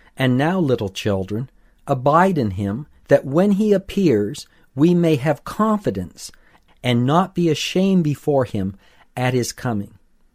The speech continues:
I don't want to be ashamed before him at his coming. I don't want to stand before him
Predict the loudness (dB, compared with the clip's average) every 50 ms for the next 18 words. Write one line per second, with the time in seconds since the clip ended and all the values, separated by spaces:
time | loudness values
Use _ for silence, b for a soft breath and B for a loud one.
0 | _ _ _ _ _ _ _ _ _ _ _ _ _ _ _ _ b b b b
1 | b -4 -2 -2 0 -2 -2 -2 -2 -2 -2 -2 -4 -4 -4 -6 -6 -4 -4 -2
2 | -2 -2 -2 -4 -6 -8 -6 -4 -4 -4 -2 -4 -4 -4 -6 -6 -6 b b b
3 | b b b -6 -4 -4 -4 -6 -8 -12 -12 -10 -10 -10 -10 -12 -16 b b b
4 | b b b b b b _ -4 -2 -2 -2 -2 -4 -4 -4 -6 -8 -6 -4 -2
5 | -2 0 0 -2 -2 -4 -6 -6 -2 0 0 0 0 -2 -4 -6 -6 -8